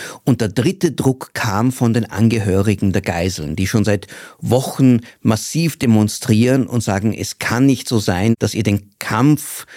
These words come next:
gegen die Hamas und die geplante oder gewünschte Vernichtung der Hamas als militärische Organisation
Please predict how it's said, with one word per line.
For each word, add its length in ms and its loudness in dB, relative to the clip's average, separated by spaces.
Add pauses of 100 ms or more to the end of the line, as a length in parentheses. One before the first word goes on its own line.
(300)
gegen 380 -2
die 140 -2
Hamas 520 0
und 220 0
die 560 2
geplante 800 -2
oder 200 -2
gewünschte 520 0
Vernichtung 760 0
der 160 -6
Hamas 440 -2 (360)
als 200 -2
militärische 680 2
Organisation 1000 2